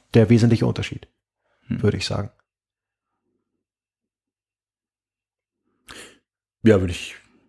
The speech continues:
Speaker 2: gehe ich jetzt mit.
Speaker 1: Ja, also wenn ich, ähm, ke-, äh, und ich muss auch sagen, ähm, das ist, glaube ich, nicht so ein wahnsinniger Unterschied zu dem, wie es in Japan läuft. Also ich war zweitausend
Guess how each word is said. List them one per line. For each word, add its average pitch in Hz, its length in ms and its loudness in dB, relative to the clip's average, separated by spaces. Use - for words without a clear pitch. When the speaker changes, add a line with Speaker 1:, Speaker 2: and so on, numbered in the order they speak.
Speaker 2:
gehe - 120 -4
ich - 40 -6
jetzt - 140 -10
mit. 110 220 -4
Speaker 1:
Ja, 120 160 2
also 113 180 2
wenn 120 100 4
ich, - 240 -2
ähm, 117 240 -2
ke-, 131 100 -2
äh, 143 400 -4
und 147 120 -4
ich - 100 -6
muss 160 120 2
auch 151 120 0
sagen, 151 340 2
ähm, 135 280 0
das - 180 0
ist, - 200 -6
glaube 147 320 4
ich, - 180 -4
nicht 143 280 -2
so 156 240 -2
ein 127 120 -4
wahnsinniger 135 640 0
Unterschied 131 720 -2
zu - 320 -2
dem, 123 300 4
wie 127 80 4
es 120 80 -2
in 107 120 -2
Japan 110 300 2
läuft. - 300 -10
Also 104 120 -2
ich - 160 -4
war 107 360 4
zweitausend - 1500 -6